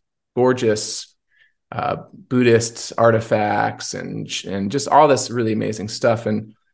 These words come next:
I turned a corner and there was this larger than full size, like, human body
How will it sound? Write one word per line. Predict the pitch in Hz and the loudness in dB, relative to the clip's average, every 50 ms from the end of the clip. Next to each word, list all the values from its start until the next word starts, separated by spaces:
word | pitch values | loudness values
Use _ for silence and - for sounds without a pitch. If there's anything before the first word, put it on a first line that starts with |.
| _ _ | _ _
I | - 113 | -12 -10
turned | 113 - - 160 165 170 | -8 -4 0 0 0 0
a | 170 160 | 0 -2
corner | - - 127 110 101 87 82 104 143 - - _ _ _ _ _ | -2 -2 -2 0 0 0 -2 -2 -4 -6 -12 _ _ _ _ _
and | 123 117 117 117 | 0 2 4 6
there | 127 143 165 185 185 | 6 6 6 6 6
was | 170 156 143 139 135 135 117 | 6 6 4 4 4 0 0
this | 120 117 117 117 117 - - - _ _ _ _ _ _ | 2 2 2 2 -2 -6 -10 -14 _ _ _ _ _ _
larger | 101 107 107 117 123 139 156 170 175 170 160 160 160 156 151 151 127 - | -12 -6 0 4 6 6 8 8 6 4 4 2 2 4 4 2 0 0
than | 120 123 117 117 113 113 110 113 | -2 -2 0 0 0 0 -2 -2
full | 107 - - - 123 123 123 127 | -6 -8 -6 -2 0 0 0 0
size, | 120 - - 117 117 117 117 - - - | -2 -2 -2 0 0 0 0 -2 -2 -2
like, | - 110 104 113 - | -2 -2 -2 -2 -4
human | - - 127 127 123 120 120 117 117 117 | -4 -2 0 0 2 0 0 -2 -4 -4
body | 117 - 107 107 110 110 110 120 123 147 156 - | -2 0 2 2 2 2 0 0 -2 -4 -6 -10